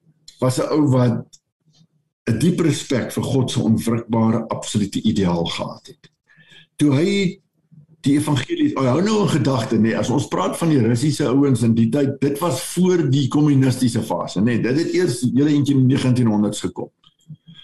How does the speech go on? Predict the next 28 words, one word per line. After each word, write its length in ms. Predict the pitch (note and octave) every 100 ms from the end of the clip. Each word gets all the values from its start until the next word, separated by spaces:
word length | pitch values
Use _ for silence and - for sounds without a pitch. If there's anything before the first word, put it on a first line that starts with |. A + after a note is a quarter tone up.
| _ -
So, 200 | - D3+ D3 B2+ A2 - _ _ _ _ _ _
hierdie 280 | A#2 C#3+ G3
ouens 220 | F#3+ D3
het 140 | D3 -
glad 420 | - G3 F#3+ -
nie, 320 | F3 E3 C3+ - _ _ _ _ - - - _ - -
kommunisme 540 | D3+ D#3+ D3+ E3 E3 D3
was 240 | C#3 C#3
nog 220 | D#3 C#3+ D3
nie 100 | C#3+
eens 120 | A#2+
op 80 | A#2+
die 140 | A#2 A#2
tafel. 400 | G2+ - - - -
Die 120 | A2+ -
tsaars 460 | D#3+ D#3+ D#3 B2 A#2+
het 80 |
daai 180 | A2 G#2+ -
tyd 140 | G2
nog 140 | G#2 -
geregeer. 460 | G2 G2 - E2+ - _ _ _ _ _ - _ _ _ _ _ _ _ _ _ _ _ - _ - - _ - - -
So, 460 | F3+ F3+ F3 F3 _ - -
as 160 | C#3 A#2
hy 140 | A#2+ F#3
nou 140 | G3+
hierso 380 | C3+ C3+ B2+ D#3 - - - _ _ _
die, 460 | - G2 B2+ C3+ B2+
uh, 320 | A2+ A2